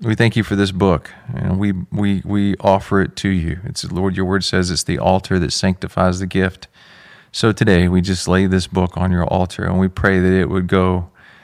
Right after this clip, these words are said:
you know, and you would use it however you want to use it. That, that we one day, years, decades from now, we'll get to heaven and hug people's necks who, <clears throat> who got there 'cause you put this book in their hands and they, they read it. So Father, in the name of Jesus,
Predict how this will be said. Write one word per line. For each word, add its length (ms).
you 80
know, 180
and 100
you 80
would 120
use 200
it 80
however 300
you 140
want 160
to 40
use 240
it. 200
That, 240
that 160
we 180
one 320
day, 340
years, 500
decades 580
from 160
now, 240
we'll 100
get 200
to 100
heaven 380
and 140
hug 240
people's 360
necks 400
who, 280
<clears throat> 340
who 100
got 320
there 220
'cause 240
you 120
put 220
this 160
book 240
in 80
their 140
hands 400
and 180
they, 320
they 180
read 220
it. 140
So 160
Father, 360
in 60
the 80
name 200
of 100
Jesus, 560